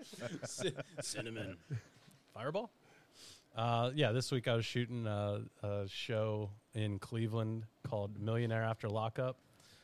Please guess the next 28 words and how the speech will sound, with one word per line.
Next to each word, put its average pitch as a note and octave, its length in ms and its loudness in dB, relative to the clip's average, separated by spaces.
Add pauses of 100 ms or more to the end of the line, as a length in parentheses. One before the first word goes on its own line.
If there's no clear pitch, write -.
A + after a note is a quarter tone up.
(100)
It's - 100 -16
a F#2+ 120 -2 (100)
terrible A2+ 500 0
reality A2 600 -4
type A2 320 -8
show, G#2+ 480 -4 (180)
um, G2 500 -12 (460)
about A2+ 240 0
the, A#2 180 0
the, C3+ 160 0 (120)
this, A2+ 420 0
the A#2 100 -6
guy's B2 300 0
actually G2 240 -6
pretty F#2+ 220 -6
cool. G2+ 140 -6
He G2 80 -4
got, G2+ 240 -4 (800)
uh, G#2+ 260 2
wrongfully A2+ 480 0
convicted G#2+ 580 -4
for - 120 -6
murder G2+ 520 -2 (100)
and G2+ 160 -6
served G#2+ 480 -4 (120)
sixteen - 520 -2
of G2+ 80 0
his, G2 400 -4